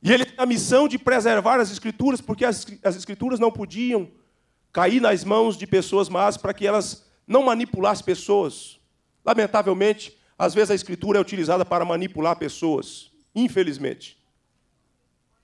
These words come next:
Mas para encurtar a história, quando termina o filme, ele tem a Escritura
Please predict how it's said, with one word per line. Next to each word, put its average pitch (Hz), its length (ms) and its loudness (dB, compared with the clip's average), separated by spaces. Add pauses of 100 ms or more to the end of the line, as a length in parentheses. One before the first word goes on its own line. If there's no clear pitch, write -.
(1500)
Mas 254 160 6
para 302 180 6
encurtar 269 460 2
a 240 40 4
história, 233 540 2
quando 233 240 -2
termina 226 440 2
o 196 80 -2
filme, 214 600 -4 (960)
ele 247 220 4
tem 254 160 -2
a 254 60 2
Escritura 233 760 -4